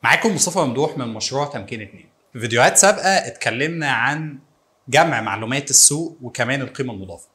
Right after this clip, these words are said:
في الفيديو ده هنتكلم عن العملاء. العميل الجيد والعميل الغير جيد. ايه اللي يخلي العميل من وجهة نظرك غير جيد؟ في الحقيقة لو احنا مع بعض دلوقتي هسمع منكم اجابات كتير جدا وامثلة اكتر عن العملاء الغير جيدين.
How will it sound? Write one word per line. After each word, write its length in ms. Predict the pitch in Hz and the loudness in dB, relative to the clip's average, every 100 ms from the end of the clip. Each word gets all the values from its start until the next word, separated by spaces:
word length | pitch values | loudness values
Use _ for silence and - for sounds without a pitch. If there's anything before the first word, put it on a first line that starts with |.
| - | -14
في 60 | 113 | -6
الفيديو 260 | 117 143 | -4 0
ده 120 | 131 190 | 2 2
هنتكلم 580 | 156 113 - 135 139 | 0 -6 -4 -2 -2
عن 360 | 110 127 135 135 | 0 0 -2 -6
العملاء. 360 | 113 104 92 80 _ _ - | -6 -6 -8 -14 _ _ -6
العميل 340 | 117 113 165 220 | 2 4 4 0
الجيد 580 | 165 160 185 185 180 - | 2 0 2 -2 -6 -10
والعميل 500 | 113 107 120 151 165 | -2 0 0 -2 -2
الغير 380 | 131 113 139 143 | -4 0 0 0
جيد. 380 | 131 107 95 - _ _ | -6 -8 -8 -16 _ _
ايه 200 | 208 254 | 0 2
اللي 140 | 277 180 | 2 2
يخلي 320 | - 196 214 | 2 2 4
العميل 400 | 160 123 147 131 | 4 4 2 -2
من 120 | 117 | -2
وجهة 300 | 147 170 156 160 | -4 -4 -6 -4
نظرك 540 | 170 175 165 170 _ 120 | 0 0 0 -6 _ -6
غير 160 | 156 | -4
جيد؟ 340 | 156 113 90 - _ - | -2 -6 -8 -12 _ -4
في 100 | - | 0
الحقيقة 520 | 127 143 170 190 226 - _ - | 2 2 2 -2 -4 -6 _ 0
لو 120 | 131 | 2
احنا 180 | - 208 | 4 4
مع 120 | 143 | 4
بعض 260 | 175 170 | 4 0
دلوقتي 540 | 139 120 160 - 202 190 | -4 -2 -2 -2 -12 -12
هسمع 380 | - 160 - 117 | -6 -2 0 -2
منكم 440 | 113 160 160 139 117 | -6 -8 -8 -10 -8
اجابات 340 | 110 123 160 | -8 -8 -8
كتير 320 | - - 151 | -12 -12 -10
جدا 460 | 143 120 101 101 98 117 | -8 -10 -10 -14 -14 -10
وامثلة 800 | 110 120 120 117 - 180 175 160 | -8 -8 -6 -2 -2 0 0 0
اكتر 320 | 190 - 165 | -2 -2 -2
عن 180 | 117 113 | -2 -6
العملاء 420 | 104 110 117 135 | -8 -8 -4 -4
الغير 220 | 117 113 | -6 -8
جيدين. 480 | 123 104 95 90 90 | -10 -8 -10 -12 -18